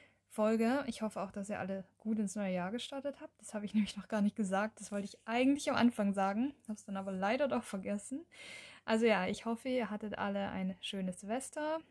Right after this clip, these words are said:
soweit es eben ging, und seid gut ins neue Jahr gestartet.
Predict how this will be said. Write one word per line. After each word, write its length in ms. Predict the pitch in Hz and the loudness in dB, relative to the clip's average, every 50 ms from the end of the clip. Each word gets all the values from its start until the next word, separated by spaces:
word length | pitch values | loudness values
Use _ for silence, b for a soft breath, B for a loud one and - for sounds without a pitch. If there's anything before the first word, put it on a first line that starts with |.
| - _ - | -20 _ -16
soweit 360 | - - 202 196 185 190 190 | -12 -10 -8 -6 -6 -6 -6
es 120 | 180 - | -8 -10
eben 260 | - - 190 190 190 - | -8 -6 -4 -4 -4 -2
ging, 440 | 233 247 254 262 269 277 285 269 - - | 0 2 4 6 6 4 4 0 -6 -8
und 200 | 233 202 190 - | -6 -4 -4 -4
seid 220 | - 185 185 - | -4 -8 -10 -8
gut 180 | - 214 196 196 | -8 -10 -8 -6
ins 200 | 190 180 - - | -8 -8 -8 -8
neue 200 | 190 185 185 190 | -6 -6 -4 -4
Jahr 280 | 202 247 262 262 262 | -2 0 0 0 2
gestartet. 1080 | 254 262 254 - - 240 233 233 233 - - 233 226 220 220 220 220 214 - - - | 0 0 -2 -4 -6 -6 -4 -6 -6 -6 -4 -2 -2 0 0 0 0 -2 -4 -6 -18